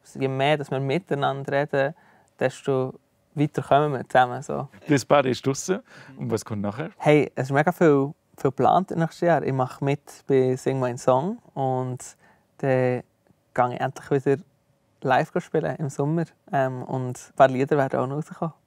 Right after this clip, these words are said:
Speaker 1: Voll. <laughs>
Speaker 2: Im Sommer, also bei uns,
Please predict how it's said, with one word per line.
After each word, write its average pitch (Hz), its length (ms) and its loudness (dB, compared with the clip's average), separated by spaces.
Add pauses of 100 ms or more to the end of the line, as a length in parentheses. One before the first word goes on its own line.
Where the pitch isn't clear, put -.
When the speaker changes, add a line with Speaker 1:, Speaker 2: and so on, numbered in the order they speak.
(100)
Speaker 1:
Voll. - 180 0 (360)
<laughs> - 360 -20
Speaker 2:
Im 143 120 -2
Sommer, 127 340 6
also 120 320 6
bei 131 240 4
uns, - 380 -2